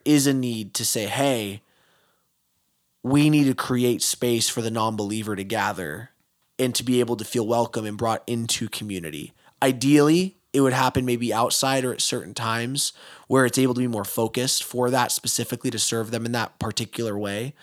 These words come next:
But I think now it's become necessary within the main gatherings.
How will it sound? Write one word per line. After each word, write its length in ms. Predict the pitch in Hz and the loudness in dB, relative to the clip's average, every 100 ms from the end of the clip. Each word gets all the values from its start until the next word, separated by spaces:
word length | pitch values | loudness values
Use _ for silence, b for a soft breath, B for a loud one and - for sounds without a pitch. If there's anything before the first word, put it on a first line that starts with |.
| B B B B | B B B B
But 100 | 131 | 4
I 100 | 123 | 6
think 280 | 120 131 95 | 4 0 0
now 320 | 123 123 123 | 2 4 4
it's 140 | 113 - | 2 -2
become 720 | 107 - 117 104 92 87 - - | -6 -4 -2 -2 -4 -10 -14 -6
necessary 840 | 120 107 - 101 98 67 50 123 - - | -2 -2 -2 -2 -4 -6 -10 -14 -18 -12
within 280 | 117 - 107 | -12 -8 -8
the 80 | |
main 220 | 90 76 85 | -8 -8 -8
gatherings. 640 | 65 58 - - - | -8 -8 -12 -16 -20